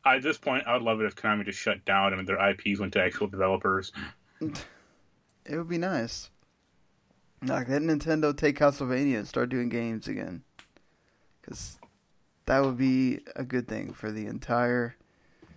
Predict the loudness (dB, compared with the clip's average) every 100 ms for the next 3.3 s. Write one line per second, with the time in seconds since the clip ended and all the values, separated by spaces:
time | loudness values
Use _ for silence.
0 | -20 2 8 10 10 6 2 -2 -2 0
1 | 2 4 6 4 2 _ _ _ _ _
2 | _ -6 -2 0 0 -2 -4 -2 -2 -4
3 | -8 -18